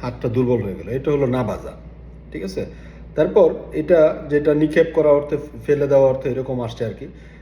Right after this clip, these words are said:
তো এটা তিন নম্বর সূরার একশো সাতাশি নম্বর আয়াতের আট নম্বর শব্দ, হুম, এবং বারো নম্বর শব্দ, যেটা হচ্ছে ফেলে দেওয়া, নিক্ষেপ করা, এইভাবে অনুবাদ করা হয়েছে। আরেকটা, আরেকটা হচ্ছে যে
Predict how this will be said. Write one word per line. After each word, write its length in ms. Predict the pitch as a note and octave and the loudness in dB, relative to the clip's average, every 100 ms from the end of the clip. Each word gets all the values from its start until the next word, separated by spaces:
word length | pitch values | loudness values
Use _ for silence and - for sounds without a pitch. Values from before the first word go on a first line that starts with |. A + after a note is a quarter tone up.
| - - | -14 -6
তো 260 | A2+ G#2+ - - | -2 -4 -6 -12
এটা 200 | B2 D3+ | -6 -6
তিন 180 | D#3+ E3 | -4 -2
নম্বর 180 | E3 D#3 | -2 -2
সূরার 260 | E3+ D3+ | -2 -2
একশো 180 | D3 D3 | -2 -4
সাতাশি 360 | C3+ C#3 C#3+ C#3+ | -8 -6 -6 -6
নম্বর 220 | C#3 C#3 | -4 -2
আয়াতের 260 | C3+ C3 B2+ | -2 -4 -6
আট 200 | A#2 C#3 | -6 -8
নম্বর 180 | C3 B2+ | -6 -4
শব্দ, 300 | - B2 D#3 G3 - - - - - | -6 -6 -8 -8 -14 -20 -20 -20 -12
হুম, 220 | F#3+ - - - - - - - - - - - - - - - - - - - - - - - - | -10 -10 -14 -18 -20 -20 -20 -20 -20 -20 -20 -20 -20 -20 -20 -20 -20 -20 -20 -20 -20 -20 -20 -20 -12
এবং 300 | B2 D3+ F#3+ - - - - | -4 -2 -2 -6 -16 -20 -10
বারো 260 | A2 D3 D#3+ | 0 4 4
নম্বর 240 | C#3+ A#2+ | 4 0
শব্দ, 380 | - F#2+ - C2 - - - | -2 -10 -10 -14 -14 -20 -8
যেটা 220 | C3 C3+ D3 | -6 -4 -6
হচ্ছে 340 | D3+ F#3 F#3 - - - - | -6 -8 -8 -12 -20 -20 -4
ফেলে 260 | D3 C#3 C#3 | -2 2 4
দেওয়া, 260 | C3+ B2+ B2 | 6 4 2
নিক্ষেপ 300 | C3 - C3 | -2 -4 -4
করা, 160 | C3 B2 | 0 0
এইভাবে 280 | B2 A#2+ A#2+ | 0 -2 -2
অনুবাদ 300 | A2+ A2 G#2 | -2 -4 -6
করা 120 | G#2+ | -10
হয়েছে। 220 | F#2 - - | -12 -14 -14
আরেকটা, 440 | A2+ C#3 D3 - - - - - B2+ | -10 -10 -10 -16 -18 -20 -20 -16 -6
আরেকটা 320 | D3 D#3 E3+ | -4 -2 -4
হচ্ছে 340 | F3+ F#3 A3 B3+ - - - - | -4 -2 -4 -4 -12 -20 -20 -8
যে 220 | A#2+ A2 | -2 -2